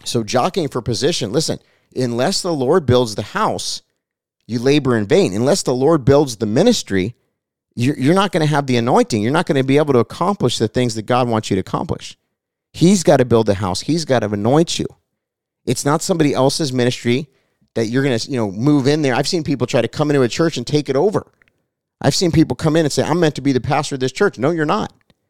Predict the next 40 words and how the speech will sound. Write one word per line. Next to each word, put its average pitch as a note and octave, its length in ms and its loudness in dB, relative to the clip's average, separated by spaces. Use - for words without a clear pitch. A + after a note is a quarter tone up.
I've D#3 200 2
seen D#3+ 180 0
people C#3+ 300 4
come D3+ 240 2
in D3 120 4
and C3 80 2
say, B2 220 0
"I'm, D3 320 0
I'm C#3 160 -2
meant D3+ 180 -2
to C#3+ 60 -6
be C3+ 140 -2
your C3+ 140 2
wife, E3 380 2
and, C#3+ 240 2
and C#3+ 220 0
I'm E3 160 0
already D#3 220 4
married." D#3 440 -2
It's - 180 -6
like, E3 80 0
"No, G3 180 4
you're A#3 140 2
not. D3+ 320 0
You're F3 160 -2
not A#3 180 0
my D#3 80 0
wife. C3+ 420 0
I E3+ 100 0
already G#3+ 200 4
have A#3+ 180 2
a G3+ 60 -2
wife. - 260 -10
I D#3 100 -2
don't G#3+ 140 2
need, G#3 160 -4
you're F3+ 140 0
not B3+ 160 -2
my F#3 120 0
wife." - 440 -2